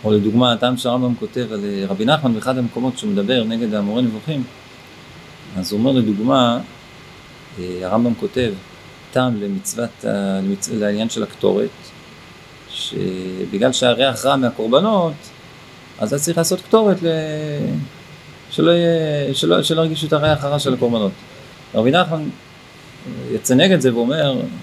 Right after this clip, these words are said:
אם, חלילה לחשוב שזה הטעם, הרי אנחנו יודעים שאפילו מה, אמירת הקטור-, אמירת הקטורת מעוררת כאלה, אה,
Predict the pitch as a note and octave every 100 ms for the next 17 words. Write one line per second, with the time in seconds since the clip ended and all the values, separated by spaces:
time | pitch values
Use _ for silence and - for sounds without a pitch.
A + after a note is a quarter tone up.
0 | - - - C3 D3 - C#3 C3 C3 -
1 | - - - C3 - D#3+ E3+ C#3 D#3+ C#3
2 | B2+ B2+ A#2+ E3 D3 B2 C3+ B2+ C3 B2+
3 | F3 E3 - C3+ - E3+ D#3 C#3+ - -
4 | B2+ C3 D3 G3 F3 - - F#3+ E3+ C#3+
5 | B2+ C3 F3+ E3+ D3 F3+ G3 D#3+ B2+ B2
6 | F3 E3 - C#3 E3+ D#3+ C3+ - - -
7 | - - - A2 A#2 A#2